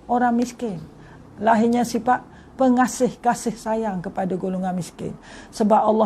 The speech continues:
suruh kita rasa sendiri macam mana tak makan dua puluh, dua belas jam. Jadi kita merasai penderitaan orang miskin. Moga-moga kita di, uh, diga-, uh, moga-moga kita menghulurkan bantuan kepada golongan miskin.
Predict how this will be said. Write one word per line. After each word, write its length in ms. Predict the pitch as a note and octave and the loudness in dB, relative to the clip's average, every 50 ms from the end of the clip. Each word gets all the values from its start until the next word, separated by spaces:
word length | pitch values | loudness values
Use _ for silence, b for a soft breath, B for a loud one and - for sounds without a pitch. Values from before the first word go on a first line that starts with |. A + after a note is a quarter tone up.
| - | 0
suruh 240 | - A3+ A3+ G#3+ - | 2 2 2 2 2
kita 240 | - A3 A3+ A#3 A3 | 0 0 0 4 4
rasa 400 | A#3 B3+ C4 - - C#4 C4+ C4 | 6 4 4 2 2 2 2 2
sendiri 400 | C4 B3+ B3+ C4 B3+ B3+ B3+ A#3 | 2 2 2 2 2 0 0 0
macam 240 | A3 A3 A3 B3 G#3 | 0 0 0 0 0
mana 240 | G#3 G#3 G#3+ G#3+ G#3 | 0 0 0 0 -2
tak 160 | G3+ G3+ - | -2 -2 -2
makan 340 | - G3 G3 - - G3 F3+ E3+ | -2 -2 -4 -2 -2 -2 -2 0
dua 80 | F3+ | -2
puluh, 220 | F3+ F3 F3+ E3+ G3 | -2 -2 -2 -2 0
dua 140 | G3 F#3+ F3+ | 0 0 2
belas 240 | E3+ F#3 F3+ E3 D3+ | 2 2 0 0 0
jam. 320 | - F3 E3 E3+ E3 D#3+ D#3+ - B B B B B B B B | -2 -2 -2 -2 -4 -6 -10 -14 B B B B B B B B
Jadi 240 | F#3+ F#3+ F#3 G3 - | -2 -2 0 0 0
kita 240 | A3+ G#3+ A3 A3+ A3 | 0 0 2 2 4
merasai 480 | A3 A3+ A#3 A3+ A3+ B3 B3 A#3+ A#3 | 6 6 6 6 4 0 -2 -2 -2
penderitaan 640 | A#3 A#3+ A3 A3 A3 G#3 A3 G#3+ G#3+ G#3 F#3 G3+ G3+ | 0 0 0 2 2 2 0 0 0 0 0 0 0
orang 160 | G3 G3 G3 | -2 -4 -4
miskin. 320 | F#3 - - G#3 G3 F#3+ F#3+ | -6 -6 -4 -4 -2 -2 -2
Moga-moga 880 | F#3+ G3+ G#3 G#3+ F#3+ G#3 G3 G3 G3 G3 G3 F#3 F#3+ F#3+ F#3+ F#3 F3+ - B B B B B - | 0 2 2 2 2 2 2 2 2 2 2 2 2 0 0 0 -2 -8 B B B B B -6
kita 320 | G#3+ G#3+ - A3 G#3 F#3+ | -6 -4 -2 0 0 2
di, 240 | F#3 G3 G3 F#3+ F#3 | 2 2 2 2 2
uh, 400 | F#3 F3 F3 F#3 F3+ F3 F3 E3+ | 0 -2 -4 -4 -2 -2 -2 -2
diga-, 400 | E3+ E3 G3 G3+ E3+ G3 G3 - - - | 0 0 2 2 4 4 2 2 0 -2
uh, 160 | F3 F#3 F#3 | -2 0 0
moga-moga 480 | G3 G#3 G3+ G#3 G#3 G#3 G3+ G3+ G#3 | 2 2 2 4 4 4 2 2 0
kita 240 | G#3+ A3 G#3 - G#3+ | 0 -2 -2 0 2
menghulurkan 720 | G#3+ G#3+ - - A#3 A#3 A#3 B3 B3 A#3 A3 A#3 A3+ G#3 F#3+ | 2 2 2 2 2 4 4 6 6 4 4 2 -2 -2 -2
bantuan 560 | G3+ G3+ F#3 D#3 G3 G3 G3 F#3+ F#3 E3+ - | -2 -2 -2 -4 -4 -4 -2 -2 -4 -6 -6
kepada 240 | - - F3+ E3+ E3+ D#3+ | -6 -6 -4 -4 -6 -6
golongan 320 | E3 F3 F3 F3 F3 F3 E3 | -6 -6 -4 -4 -6 -6 -6
miskin. 400 | E3 D#3+ F3 F3 F#3 A3 - | -6 -8 -8 -10 -10 -10 -10